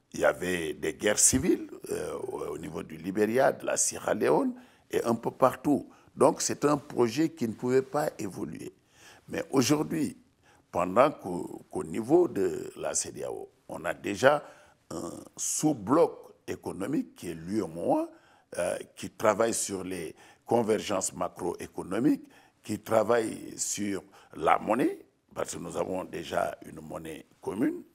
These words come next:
euh, de huit États qui, qui se trouvent être le franc C F A, et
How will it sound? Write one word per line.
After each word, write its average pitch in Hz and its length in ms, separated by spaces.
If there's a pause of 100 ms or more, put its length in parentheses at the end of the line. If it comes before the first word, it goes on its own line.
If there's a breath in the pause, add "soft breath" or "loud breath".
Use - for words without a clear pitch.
euh, - 300 (200)
de 82 380
huit 101 200
États - 300
qui, - 520
qui - 80
se 87 100
trouvent 87 380
être 87 260
le 80 140 (260)
franc - 300
C - 240
F - 120
A, 349 160 (400 loud breath)
et 143 400